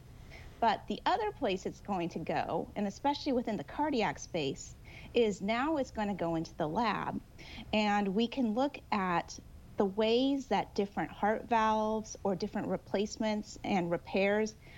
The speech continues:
will interact with that patient's anatomy before you ever go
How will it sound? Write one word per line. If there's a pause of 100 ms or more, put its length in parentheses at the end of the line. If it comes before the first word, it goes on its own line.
(140)
will
interact
with
that
patient's
anatomy (320)
before
you
ever
go